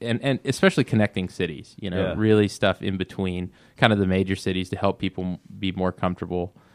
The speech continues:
Speaker 1: um, with, uh, with kinda inner, inner city traveling with an electric. And now the ranges are getting a lot bigger,
Speaker 2: Yeah.
Speaker 1: and that's something we didn't even touch on, which I wish we could have, especially, you know, vehicles like the Tesla Model three.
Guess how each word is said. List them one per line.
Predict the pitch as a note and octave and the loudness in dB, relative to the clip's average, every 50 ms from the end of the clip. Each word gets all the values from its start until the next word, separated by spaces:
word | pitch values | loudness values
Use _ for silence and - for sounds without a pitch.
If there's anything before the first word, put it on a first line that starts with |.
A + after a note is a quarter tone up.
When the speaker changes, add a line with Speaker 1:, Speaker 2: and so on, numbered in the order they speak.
| _ _ _ - | _ _ _ -4
Speaker 1:
um, | - F2+ F2+ F2 F2 E2 - | -2 -2 -2 -2 -4 -4 -6
with, | - F2+ F#2+ F2+ F2+ - - - | -4 -2 -2 -2 -2 -4 -8 -8
uh, | - - - - - G#2+ - _ _ _ _ _ _ _ _ _ _ _ | -8 -6 -6 -6 -6 -8 -10 _ _ _ _ _ _ _ _ _ _ _
with | - - F2 F#2 - _ _ _ _ _ _ _ - | -8 -6 -6 -6 -8 _ _ _ _ _ _ _ -4
kinda | - A#2+ G2+ F#2+ - | -2 0 0 0 -2
inner, | - A2+ G#2+ G2+ - - - - - | -2 -4 -4 -4 -6 -8 -12 -6 -2
inner | B2+ A2+ G#2 | -2 -2 -2
city | - - B2 G#2 G#2 G2 | 0 0 -2 0 0 0
traveling | - - A2 G2+ G2+ F#2+ G2+ F#2+ F#2 | 2 4 4 4 4 4 2 0 -2
with | G2 F#2 | -2 -2
an | F#2 | -2
electric. | F#2 G2 F#2+ - - - | -2 -2 -2 -4 -4 -2
And | G2+ G#2+ G#2+ A2 A2 | 0 2 2 2 4
now | A#2 A#2+ A#2+ | 6 6 6
the | G#2 G#2+ G2 | 6 4 2
ranges | G2 A2 B2+ C#3+ C#3 B2 G#2 G#2 | 2 4 4 4 4 2 2 2
are | G2+ | 2
getting | F#2 G#2 G2+ G2 F#2+ | 0 0 0 0 0
a | F#2+ | 2
lot | G2 G2 F#2+ F2+ E2+ | 2 2 2 2 0
bigger, | F2+ F#2 F#2+ F#2 F#2+ A2+ | -2 -2 -2 0 -2 0
Speaker 2:
Yeah. | A2 G#2+ | 2 4
Speaker 1:
and | G#2+ | 6
that's | B2+ C#3 - | 6 6 6
something | - B2+ A#2+ A2 | 4 4 4 4
we | A2 A2 | 4 4
didn't | A2 G#2+ A2 | 4 4 4
even | G#2 G2 G2 | 4 2 2
touch | - - C3 C3 - - | 2 4 4 4 4 4
on, | G2 F#2+ F#2+ | 2 2 0
which | F#2+ - - | 0 -2 0
I | F#2 | 0
wish | G2 G#2 G2+ - - | 2 2 0 0 -2
we | F#2+ | -6
could | - - A#2 G#2 | -2 2 2 2
have, | G2 F2+ | 2 2
especially, | F#2 - - G2 G2 - - G2+ F#2+ | -2 -4 -6 -6 -6 -4 -4 -4 -4
you | F2 F2+ F#2 | -4 -4 -4
know, | F#2 | -6
vehicles | F2+ F#2 G2 F#2 - - F#2+ F#2 | -4 -4 -6 -6 -6 -6 -4 -2
like | G2 F#2+ F#2 - | -2 -4 -4 -4
the | G#2+ | -8
Tesla | - - F#2 - - - F2+ | -6 -6 -6 -6 -6 -6 -4
Model | F2+ F2+ F2 E2+ F2 - | -2 0 0 -2 -2 -6
three. | - - A#2+ B2 A#2 G#2 G2 | -6 -4 0 2 2 2 0